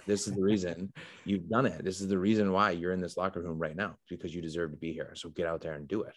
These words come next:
Speaker 2: Mm.
Speaker 1: Like, that's a, that, that's just a conversation, but with yourself. But it was the most important conversation I ever had with
Speaker 2: Mm.
Speaker 1: myself, because it, I did play well and, and I did change my mindset around. And I went in with the energy of that I'm, I'm here for a reason. This,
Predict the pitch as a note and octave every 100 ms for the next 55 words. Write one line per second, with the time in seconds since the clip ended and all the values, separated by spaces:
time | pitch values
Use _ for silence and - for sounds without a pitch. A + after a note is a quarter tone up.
0 | _ _ - - A2+ G2+ - C3 - F2+
1 | - G#2+ A#2 A2 B2 G#2+ F2 - F2+ E2+
2 | A2+ A2 - F#2+ - _ A2+ G#2 F#2+ -
3 | - _ - - - G#2 F#2 E2+ - C3
4 | - - F2+ F#2 F#2+ F2 G2+ F#2+ F2 F2+
5 | E2 - F2+ E2 F#2+ E2 E2+ D#2+ G2 G2+
6 | - _ - - - A#2+ G2 G2 _ _
7 | _ - - _ - G2+ G#2 G2 G#2 G2
8 | G#2+ F2+ F#2 C#3 - F2 E2 F#2 F#2+ -
9 | F#2 F2+ F2+ E2+ B2 - F#2 E2 F2+ E2+
10 | E2+ E2 F2 E2+ E2 E2 E2+ E2+ F2 F2+
11 | A2+ G#2 - F#2 E2 D#2+ D#2+ E2 D#2+ E2
12 | E2 F2+ F2+ E2+ F2 F2+ F2 F#2 E2+ E2+
13 | F2 F2+ G2+ F2+